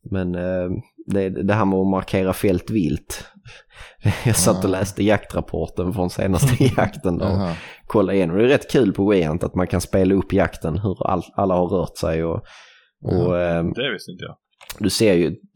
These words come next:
Speaker 1: ser ju till och med hundarna med WeHunt G P S en, hur de har rört
Speaker 2: Mm.
Speaker 1: sig.
Speaker 3: Men det är bara den
Speaker 2: Okej.
Speaker 3: som har startat jakten det som kan göra det, eller?
Speaker 1: Ja, det, ja,
Speaker 3: Ja.
Speaker 1: precis. Ehm, men, ehm,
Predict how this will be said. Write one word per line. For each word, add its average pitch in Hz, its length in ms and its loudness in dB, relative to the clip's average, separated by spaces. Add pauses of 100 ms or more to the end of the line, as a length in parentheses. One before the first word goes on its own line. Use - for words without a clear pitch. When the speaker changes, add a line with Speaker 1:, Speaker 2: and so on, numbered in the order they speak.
Speaker 1:
ser 117 160 2
ju 85 120 2
till 107 180 2
och 92 60 2
med 87 140 2
hundarna 95 500 0
med 87 240 0
WeHunt 80 420 0
G 82 120 -2
P 80 160 -2
S - 180 -4
en, 80 160 -6
hur 107 180 0
de 80 220 2
har 85 80 0
rört 95 180 2
Speaker 2:
Mm. 92 100 -6
Speaker 1:
sig. - 240 -2
Speaker 3:
Men 117 120 -6
det 113 60 0
är 113 40 0
bara 127 160 0
den 120 140 -2
Speaker 2:
Okej. 101 120 0
Speaker 3:
som - 120 -8
har 95 80 -4
startat 98 420 -2
jakten 117 380 -6
det 143 120 -6
som 131 140 -10
kan 131 100 -10
göra 120 180 -2
det, 87 80 -4
eller? 82 160 -6 (1200)
Speaker 1:
Ja, 117 380 4
det, 107 100 2
ja, 90 140 -2 (100)
Speaker 3:
Ja. 110 60 2
Speaker 1:
precis. - 540 -6 (1400)
Ehm, 90 800 -4 (480)
men, 95 380 0
ehm, 92 340 0